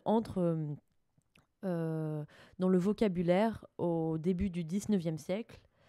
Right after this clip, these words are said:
et il se définit en priorité comme étant préventif de la santé. Et avec,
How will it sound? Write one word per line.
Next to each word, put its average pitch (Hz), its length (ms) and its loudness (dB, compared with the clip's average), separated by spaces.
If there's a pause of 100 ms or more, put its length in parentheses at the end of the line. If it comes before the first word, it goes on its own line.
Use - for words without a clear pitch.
(400)
et - 80 -2
il 220 140 2
se - 120 0
définit 240 760 4
en 185 80 4
priorité 202 560 2
comme 190 160 -2
étant 220 480 -2
préventif 226 760 -2
de 185 100 -4
la 180 120 -2
santé. 175 360 -8 (1300)
Et 220 120 2
avec, 208 480 -2